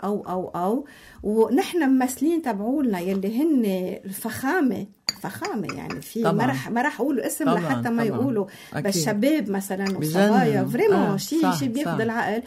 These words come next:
Speaker 2: نعم.
Speaker 1: طب هن قاعدين بال-، ببيوتهم و-، و-، طب ليه؟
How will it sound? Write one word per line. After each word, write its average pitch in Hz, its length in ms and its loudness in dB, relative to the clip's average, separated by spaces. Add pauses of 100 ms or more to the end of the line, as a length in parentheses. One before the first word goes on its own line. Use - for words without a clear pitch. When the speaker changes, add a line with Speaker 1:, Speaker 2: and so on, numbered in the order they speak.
Speaker 2:
نعم. 143 280 -4
Speaker 1:
طب 214 160 0
هن 330 300 2
قاعدين 226 420 0
بال-، 226 120 0
ببيوتهم 254 800 -2
و-، 220 80 2
و-، 190 680 -2 (100)
طب 226 180 0
ليه؟ 254 260 0